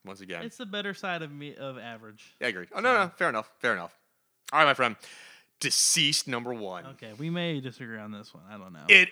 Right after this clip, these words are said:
Speaker 2: We'll
Speaker 1: ends
Speaker 2: see.
Speaker 1: here, Steven. <laughs> So says the comic.
Speaker 2: I don't, see, I don't get that because everywhere else is marketing it as, "Oh, this is some," it's almost like an Elseworlds.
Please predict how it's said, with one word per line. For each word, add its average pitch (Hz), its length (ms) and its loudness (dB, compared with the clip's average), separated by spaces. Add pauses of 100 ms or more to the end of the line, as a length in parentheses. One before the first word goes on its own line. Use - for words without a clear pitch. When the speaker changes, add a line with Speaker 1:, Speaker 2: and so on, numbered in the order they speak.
Speaker 2:
We'll 226 100 12
Speaker 1:
ends 208 320 6
Speaker 2:
see. - 80 8
Speaker 1:
here, 214 380 10
Steven. 156 760 4 (100)
<laughs> - 40 -10 (800)
So 123 180 -8
says 139 240 -6
the 170 80 0
comic. 165 480 4
Speaker 2:
I 196 100 4
don't, 214 340 4
see, 214 200 0
I 196 120 2
don't 214 220 2
get 196 200 -2
that 131 220 0
because 139 600 -2
everywhere 180 400 2
else 160 280 2
is 139 120 -6
marketing 139 480 -2
it 120 120 -4
as, 113 400 -4
"Oh, 147 200 -2
this 147 180 -6
is 135 220 -8
some," 127 480 -6
it's 127 120 -10
almost 147 300 -4
like 131 120 -6
an 123 80 -10
Elseworlds. 113 720 -10